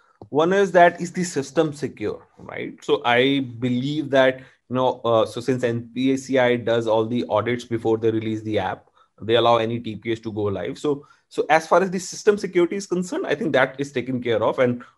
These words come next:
WhatsApp, you know, we all know, uh, they are a tech powerhouse. Uh, Facebook is a great tech company. So it, from, from the product perspective, from the tech perspective, I don't see any challenges. The only challenge I see is the social engineering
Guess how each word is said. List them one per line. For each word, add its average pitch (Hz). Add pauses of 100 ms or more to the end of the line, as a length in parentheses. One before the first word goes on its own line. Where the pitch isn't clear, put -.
(140)
WhatsApp, 127
you 107
know, 110
we 110
all 117
know, 113
uh, 101 (200)
they 107
are 101
a 101
tech 110
powerhouse. 104
Uh, 95 (180)
Facebook 101
is 98
a 98 (260)
great 113
tech 113
company. 104
So 127 (500)
it, -
from, 147
from 156
the 160
product 160
perspective, 180
from 143
the 143
tech 151
perspective, 170
I 147
don't 135
see 135
any 120
challenges. 120 (560)
The 165
only 202
challenge 180
I 160
see 170
is 143
the 190
social 147
engineering 135